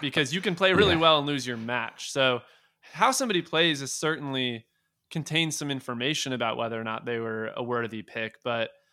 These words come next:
Speaker 1: uh, I wouldn't just look at it and say, "Well, this person didn't play well, therefore they weren't deserving," or take the other side of that argument. And I definitely would not say that because somebody went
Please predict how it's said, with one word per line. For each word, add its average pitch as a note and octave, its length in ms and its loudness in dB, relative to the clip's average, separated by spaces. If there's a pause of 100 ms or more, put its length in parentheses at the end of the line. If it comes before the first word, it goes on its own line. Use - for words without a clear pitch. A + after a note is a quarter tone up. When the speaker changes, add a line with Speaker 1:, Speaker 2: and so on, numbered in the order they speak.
(160)
Speaker 1:
uh, A2 400 -6 (260)
I D#3+ 60 6
wouldn't F#3+ 240 4
just E3 200 -2
look D3 220 2
at C3 100 6
it B2 120 0
and B2 120 -8
say, B2 240 -2
"Well, A#2+ 160 -4
this B2 160 -6
person B2+ 400 -4
didn't A#2 220 -6
play A#2+ 240 -2
well, A#2 180 -2
therefore A#2 340 -6
they A2 100 -8
weren't A2 180 -10
deserving," A#2+ 580 -4
or D3+ 160 2
take D3 200 0
the C3+ 80 2
other B2 140 -2
side A#2+ 200 -2
of A#2 80 -4
that A2+ 100 -6
argument. A2+ 480 -8
And C3+ 80 -4
I A#2 120 -2 (260)
definitely B2 580 -2 (400)
would D#3 140 -2
not D#3 200 6
say D3 220 4
that C3 120 -4
because C3+ 260 -4
somebody C3+ 240 -2
went B2 180 -2